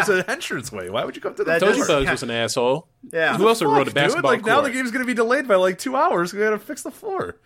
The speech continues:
Speaker 2: Well, there's strategic, you know, there's a, there's some strategic benefit there of, uh, you know, delaying things a little bit, you know, just giving the, uh,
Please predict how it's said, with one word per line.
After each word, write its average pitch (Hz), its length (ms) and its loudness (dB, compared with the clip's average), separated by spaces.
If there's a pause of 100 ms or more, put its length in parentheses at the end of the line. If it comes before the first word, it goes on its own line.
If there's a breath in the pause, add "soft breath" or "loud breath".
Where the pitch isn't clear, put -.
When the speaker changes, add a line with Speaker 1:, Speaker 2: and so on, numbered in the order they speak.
(160 soft breath)
Speaker 2:
Well, 233 420 2
there's 240 220 -4
strategic, 240 480 -8 (100)
you 151 140 -10
know, 131 240 0
there's 151 380 -4
a, 135 420 -4
there's 165 260 -6
some 208 160 -6
strategic 165 400 -14
benefit 147 380 -6
there 107 340 -4
of, 110 460 -6
uh, 104 360 -4
you 127 120 -8
know, 110 140 -6
delaying 147 500 -2
things 151 180 -6
a 143 60 -8
little 131 240 -8
bit, 139 260 -6
you 135 120 -6
know, 127 60 -4
just 123 220 -14
giving 139 280 -6
the, 131 180 -2
uh, 120 220 0